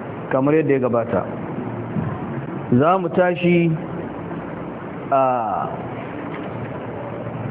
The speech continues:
babi na goma sha uku, babu ma ja a filistin ja'i bil hajaraini, ko? Babin da zai yi bayani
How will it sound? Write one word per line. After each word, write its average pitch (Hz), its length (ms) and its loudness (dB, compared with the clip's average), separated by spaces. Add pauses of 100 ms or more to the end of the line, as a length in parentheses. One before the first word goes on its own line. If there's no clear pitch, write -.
(580)
babi 175 360 6
na 165 100 4
goma 170 280 4
sha 151 140 4
uku, 127 320 2 (1300)
babu 180 380 6
ma 175 200 4
ja 180 280 6
a 160 40 0
filistin 175 540 6
ja'i 160 280 6
bil 165 160 6
hajaraini, 131 640 2
ko? 269 300 2 (2250)
Babin 190 380 6
da 180 100 8
zai 185 160 8
yi 185 60 10
bayani 180 600 6